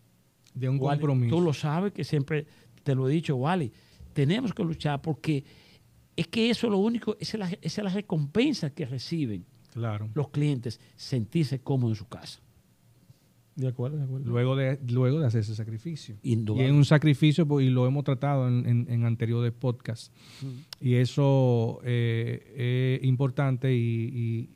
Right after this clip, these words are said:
Speaker 1: y, y es muy agradable saber que contamos con promotores que le dan mucho valor a eso. Y una,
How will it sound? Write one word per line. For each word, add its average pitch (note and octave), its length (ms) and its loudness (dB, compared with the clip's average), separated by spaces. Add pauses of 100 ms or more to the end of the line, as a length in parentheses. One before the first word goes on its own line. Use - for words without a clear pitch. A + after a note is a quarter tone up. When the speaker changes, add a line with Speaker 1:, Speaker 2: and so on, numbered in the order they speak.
(100)
Speaker 1:
y, A#2+ 60 -6
y A#2 220 -2
es B2 100 2
muy C#3 220 6
agradable B2+ 580 2
saber B2+ 380 0
que A#2+ 280 -4 (120)
contamos A#2+ 480 -2
con B2 160 -6
promotores B2 680 -2 (440)
que A#2+ 100 -10
le A#2 60 -4
dan A#2+ 160 0
mucho B2 320 2
valor A#2 260 4
a D#3+ 160 4
eso. A#2+ 240 0 (1500)
Y D#3+ 440 4 (120)
una, F3 720 6